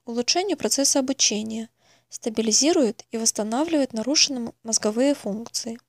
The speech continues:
Взрослым назначается данное лекарство для симптоматического лечения триады Вольтер-Бюэля,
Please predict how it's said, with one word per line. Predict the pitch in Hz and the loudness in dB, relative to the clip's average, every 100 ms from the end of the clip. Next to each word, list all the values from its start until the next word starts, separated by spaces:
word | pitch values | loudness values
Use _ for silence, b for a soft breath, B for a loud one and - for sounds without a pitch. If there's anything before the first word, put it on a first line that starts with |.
| _ _ - | _ _ -2
Взрослым | 135 349 - 233 | 4 4 4 0
назначается | 220 220 - 240 - | 0 0 2 4 2
данное | 208 226 220 220 | 0 0 0 -2
лекарство | 220 311 370 - 311 311 B B B B | 0 2 2 2 0 0 B B B B
для | 262 339 | 2 4
симптоматического | - 247 220 226 294 - - 262 | 4 2 -2 -2 0 0 0 -2
лечения | 240 233 - 262 247 220 | -2 2 2 2 0 -2
триады | - 226 320 339 330 | 0 2 2 0 0
Вольтер-Бюэля, | 262 220 - 294 285 277 208 220 254 | 0 0 0 -2 2 2 2 0 -6